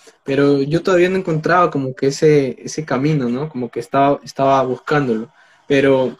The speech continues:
después pasó la pandemia, eh, también estuve en una academia, pero más que nada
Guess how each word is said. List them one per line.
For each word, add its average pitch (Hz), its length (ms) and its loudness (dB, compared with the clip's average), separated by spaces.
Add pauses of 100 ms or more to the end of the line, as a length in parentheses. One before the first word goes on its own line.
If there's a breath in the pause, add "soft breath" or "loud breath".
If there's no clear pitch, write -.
después 165 500 0
pasó 156 360 -2
la - 120 -4
pandemia, 160 720 0
eh, 120 480 -2
también 131 500 -2
estuve 135 300 -2
en 135 100 -2
una 135 160 -4
academia, 139 540 0
pero 117 340 2
más 110 220 -10
que 131 120 -6
nada 127 380 -2